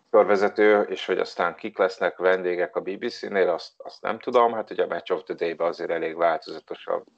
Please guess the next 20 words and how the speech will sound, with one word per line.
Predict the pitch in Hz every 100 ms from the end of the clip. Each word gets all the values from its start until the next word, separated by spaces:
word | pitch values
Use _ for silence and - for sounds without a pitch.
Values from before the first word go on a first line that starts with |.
| _
felhozata, | 98 104 104 101 98 - 95 92
talán | 92 87
a | 85
két | - 85 - _
legemblematikusabb | 85 80 80 85 82 85 82 82 85 90 - 82 78
visszatérő | 87 - 85 - 85 87
stúdió | - - 82 87 85
vendég | 82 85 85
az | 80
Ian | 87 82
Wright | 82 82 80 -
és | 85 - -
Alan | - 78
Shearer. | 78 - 92 110 123 127 - _ _ _ _ _ - - _ - _ _ _ _ _ _ _ _ _ _ _ -
De | -
hát | 92 - - 95
nyilván | 92 85 85
azért | 170 82 87
a |
B | 85